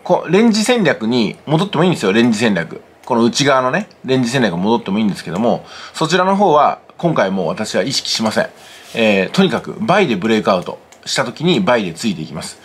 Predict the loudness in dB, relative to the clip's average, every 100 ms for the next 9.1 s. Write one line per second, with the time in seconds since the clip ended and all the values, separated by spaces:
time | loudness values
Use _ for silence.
0 | -20 -10 -4 2 2 2 0 0 -2 0
1 | 2 2 2 2 0 0 -4 -4 -2 -2
2 | -2 -2 -4 _ -6 -2 -2 -2 0 0
3 | -4 -8 -2 -2 -2 -4 -4 -2 0 0
4 | -2 -4 -6 -6 -8 -8 -20 -20 -20 -16
5 | -6 -4 -2 0 0 2 0 0 -2 0
6 | 0 2 0 0 -2 -14 -20 _ -2 -2
7 | -2 -10 -4 2 4 4 2 2 2 2
8 | -2 -4 -4 0 -2 -2 -8 -12 -6 -6